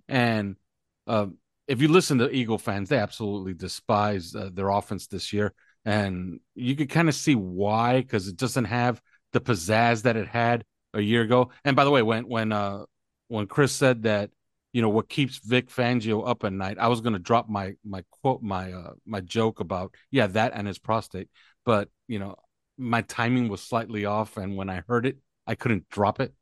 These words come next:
<laughs> So I think this is a huge Raekwon Davis game.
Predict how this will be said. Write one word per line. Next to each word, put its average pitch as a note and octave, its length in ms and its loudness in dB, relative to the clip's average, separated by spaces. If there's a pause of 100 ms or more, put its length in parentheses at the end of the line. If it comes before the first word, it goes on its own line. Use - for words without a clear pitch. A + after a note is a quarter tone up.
(280)
<laughs> C#3+ 100 -2 (960)
So A2+ 420 4 (580)
I D#3 100 6
think B3 160 4
this C4+ 160 6
is A3+ 80 2
a G3+ 60 8
huge G#3+ 1040 2
Raekwon F3 440 0
Davis E3 320 0
game. E2 220 -16